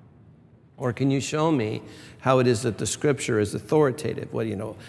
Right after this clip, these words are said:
how did the canon come to be?" And so just think of all the kind of apologetics that we all were raised with.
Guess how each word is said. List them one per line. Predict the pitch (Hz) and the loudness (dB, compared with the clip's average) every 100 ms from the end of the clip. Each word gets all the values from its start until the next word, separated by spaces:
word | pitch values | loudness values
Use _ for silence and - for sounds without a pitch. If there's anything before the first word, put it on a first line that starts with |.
| - | -8
how | - | 0
did | 123 | 0
the | 107 | 0
canon | - - 139 131 123 | -4 0 2 2 -2
come | - 110 | -4 -6
to | 90 | -6
be?" | 110 104 | -6 -6
And | 110 | -4
so | 156 | 0
just | 165 175 | 2 2
think | 202 165 | 4 2
of | 127 - - - | 2 -4 -12 2
all | 127 156 | 6 8
the | 156 | 6
kind | 151 139 135 | 4 4 4
of | 117 - - - - | 2 -2 -12 -16 -10
apologetics | 120 135 135 113 127 123 - | -4 2 4 6 6 4 2
that | 123 | -2
we | 113 | 0
all | 110 120 127 | 2 4 4
were | 113 | 4
raised | 104 117 127 - | 4 2 2 -2
with. | - - | -4 -6